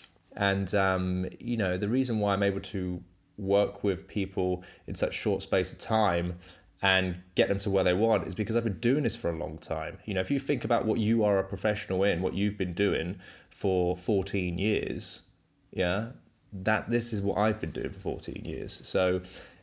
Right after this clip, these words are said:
it goes without saying, think about how confident you are in your area of expertise.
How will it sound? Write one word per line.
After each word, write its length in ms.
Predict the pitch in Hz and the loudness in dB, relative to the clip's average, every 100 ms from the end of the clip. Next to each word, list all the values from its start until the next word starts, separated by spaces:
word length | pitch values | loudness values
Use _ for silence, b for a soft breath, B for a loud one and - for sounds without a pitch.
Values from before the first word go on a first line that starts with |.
| - | -6
it 160 | 107 | -4
goes 220 | - 104 98 | 2 2 2
without 240 | 95 76 | 0 0
saying, 300 | - 101 87 | 0 0 0
think 160 | 104 98 | -2 0
about 180 | 98 | 0
how 100 | 95 | 0
confident 460 | 95 101 92 - 87 | 0 -2 -2 -2 -2
you 160 | 95 98 | 2 4
are 180 | 92 | 4
in 80 | 90 | 2
your 200 | 98 98 | 2 4
area 240 | 92 87 87 | 4 2 0
of 100 | 85 | -2
expertise. 720 | - - 87 - 90 87 | -6 -4 -4 -2 -2 -2